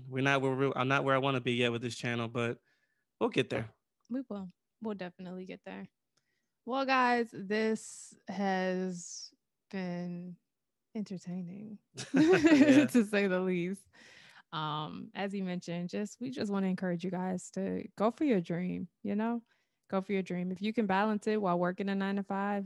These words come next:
Speaker 2: make it happen. 'Cause eventually there's gonna be an opportunity that opens up to
Speaker 1: Don't do
Speaker 2: where
Speaker 1: what I did, though, and
Speaker 2: Yeah.
Speaker 1: overwork yourself.
Speaker 2: Yeah, please don't
Speaker 1: Don't do
Speaker 2: overwork
Speaker 1: that.
Speaker 2: yourself, 'cause he doesn't
Speaker 1: By the grace of
Speaker 2: listen.
Speaker 1: G-,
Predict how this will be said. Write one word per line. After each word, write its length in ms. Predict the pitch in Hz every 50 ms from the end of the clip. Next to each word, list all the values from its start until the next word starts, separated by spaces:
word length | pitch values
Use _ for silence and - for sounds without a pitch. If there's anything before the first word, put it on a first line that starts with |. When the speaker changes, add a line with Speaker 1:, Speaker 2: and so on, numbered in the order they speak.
| 196 233 -
Speaker 2:
make 240 | 196 196 208 220 -
it 60 | 202
happen. 600 | 185 190 196 208 202 - 190 185 - - 208 214 - _ _ _ _ _ _
'Cause 160 | - 202 185 196
eventually 520 | 190 185 202 202 - - 202 196 190 185
there's 180 | 185 185 180 -
gonna 180 | 190 185 185
be 80 | 180 180
an 80 | 180
opportunity 600 | 175 185 185 - 175 165 - 180 180 175 170 185 190
that 140 | 190 185 185
opens 320 | 185 185 - 196 190 185
up 240 | 196 - - - -
to 180 | - _ _ _
Speaker 1:
Don't 240 | - 160 196 190 185
do 60 | 180
Speaker 2:
where 80 | 170 151
Speaker 1:
what 100 | 139 135
I 140 | 139 131 123
did, 240 | 120 120 113 113
though, 100 | 117 120
and 80 | 117 117
Speaker 2:
Yeah. 60 | - 131
Speaker 1:
overwork 380 | 123 123 123 127 123 117 -
yourself. 340 | - - - 120 85 - - -
Speaker 2:
Yeah, 140 | 226 240 - - _
please 420 | - - 254 269 285 302 330 269
don't 160 | 233 285 277 277
Speaker 1:
Don't 240 | - - 170 165
do 80 | 269 262
Speaker 2:
overwork 200 | 254 247 - -
Speaker 1:
that. 20 |
Speaker 2:
yourself, 480 | - 262 - - 254 254 254 254 - -
'cause 200 | - 226 220 196
he 140 | - 277 320
doesn't 160 | 392 381 320
Speaker 1:
By 140 | 147 147 147
the 120 | 143 190
grace 280 | 190 151 160 156 151 151
of 80 | 147 127 -
Speaker 2:
listen. 100 | - -
Speaker 1:
G-, 60 | -